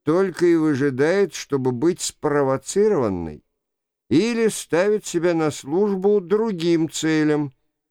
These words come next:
которые, однако, могли бы быть достигнуты и иными, более мягкими способами.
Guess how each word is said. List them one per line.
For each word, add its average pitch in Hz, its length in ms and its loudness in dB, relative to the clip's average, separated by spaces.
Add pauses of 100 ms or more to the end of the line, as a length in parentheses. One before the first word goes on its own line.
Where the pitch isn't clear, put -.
(120)
которые, 196 580 2
однако, 165 720 -2
могли 123 520 0
бы 160 160 -2
быть 135 320 -2
достигнуты 143 840 -2
и 127 380 2
иными, 135 600 2 (240)
более 151 640 2
мягкими 156 600 -2
способами. 90 840 -8